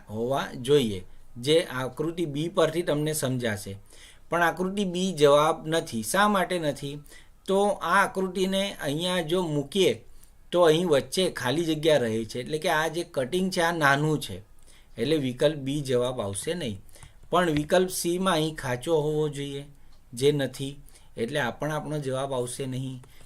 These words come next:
વિકલ્પ ડીમાં અહીં ખાંચો હોવો જોઈએ, જે નીચે છે પણ ઉપર નથી, એટલે એ પણ આપણો જવાબ આવશે નહીં. તો વિકલ્પ બી, સી, ડી ખોટા છે અને વિકલ્પ એ સાચો છે. સાચો છે એની સાબિતી આપણે હવે એનિમેશનની મદદથી જોઈએ.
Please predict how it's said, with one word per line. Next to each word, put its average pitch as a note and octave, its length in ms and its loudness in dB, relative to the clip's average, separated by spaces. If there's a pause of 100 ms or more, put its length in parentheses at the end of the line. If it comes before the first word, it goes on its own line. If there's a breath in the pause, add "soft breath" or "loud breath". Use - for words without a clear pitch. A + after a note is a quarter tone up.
(120)
વિકલ્પ D3+ 360 0
ડીમાં D#3+ 520 -2
અહીં D3+ 300 -2
ખાંચો F3+ 420 2
હોવો D3 240 2
જોઈએ, C#3+ 440 -2 (180)
જે C3+ 140 0
નીચે C#3 420 -2
છે D#3 180 -2
પણ C#3+ 180 -4
ઉપર D3 320 -2
નથી, C#3 440 -6 (380 loud breath)
એટલે B2+ 240 -2
એ A#2 80 0
પણ C#3 220 -6
આપણો B2+ 280 -6
જવાબ A2 380 -6
આવશે G2+ 420 -6
નહીં. B2 280 -6 (440 loud breath)
તો D#3+ 100 4
વિકલ્પ D#3+ 340 2
બી, D#3+ 220 -2
સી, F3 240 -4
ડી D#3 180 -4
ખોટા D#3+ 440 0
છે - 140 -4
અને A#2 140 -4
વિકલ્પ B2 440 -6
એ C3+ 280 -4
સાચો C3+ 500 -2
છે. F#2 240 -12 (260 loud breath)
સાચો C3+ 480 0
છે F#3 120 0
એની F3+ 260 0
સાબિતી E3+ 560 0
આપણે D3+ 300 0
હવે B2+ 220 0
એનિમેશનની C#3+ 760 -4
મદદથી C3+ 440 -4
જોઈએ. A#2 420 -4